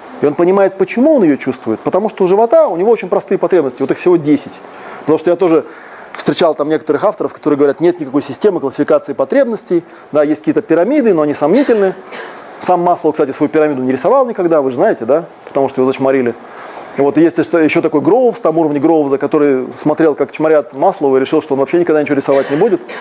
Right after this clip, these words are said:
Поэтому все книжки про уровни Грейвза, Грейвза, да, или написаны не Грейвзом, а его учениками, которые уже не боялись, потому что чморить-то будут старичка, который умер. <laughs> Вот. То есть я выговариваю все эти эмоции, да, я контактирую вот эту энергию, которую мне дают, и когда я с этой энергией остаюсь, вот теперь я могу задать себе вопрос, наконец-таки, да,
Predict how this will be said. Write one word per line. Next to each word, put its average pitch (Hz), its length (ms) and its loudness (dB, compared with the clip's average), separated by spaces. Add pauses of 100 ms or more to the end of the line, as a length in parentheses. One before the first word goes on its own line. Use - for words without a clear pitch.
Поэтому 156 320 0
все 156 160 0
книжки 170 300 0
про 156 240 2
уровни 151 260 2
Грейвза, 151 480 2
Грейвза, 131 360 0
да, 135 160 2
или 113 120 -4 (800)
написаны 160 380 0
не 151 160 2
Грейвзом, 147 400 2
а 127 60 4
его 139 140 2
учениками, 135 480 -2
которые 127 260 0
уже 123 80 0
не 131 60 2
боялись, 127 360 0
потому 113 120 -10
что - 100 -10
чморить-то 131 300 0
будут 123 160 0
старичка, 127 340 -2
который 127 240 -2
умер. 113 220 -2 (880)
<laughs> - 360 0 (560)
Вот. 135 280 0
То 196 80 2
есть 185 120 -2
я 202 120 4
выговариваю 185 480 2
все 175 140 2
эти 160 180 -2
эмоции, 240 480 2
да, 180 260 4
я 160 140 4
контактирую 160 560 0
вот 139 60 -2
эту 143 100 -4
энергию, 214 340 2
которую 170 280 0
мне 147 80 2
дают, 131 120 2
и - 20 -4
когда 156 200 2
я 151 100 4
с - 80 -6
этой 151 180 0
энергией 180 280 2
остаюсь, 147 280 -2
вот - 140 -4
теперь 190 240 2
я 175 80 2
могу 143 160 0
задать 147 220 0
себе 143 100 0
вопрос, 139 360 0
наконец-таки, 139 680 -2
да, 170 220 2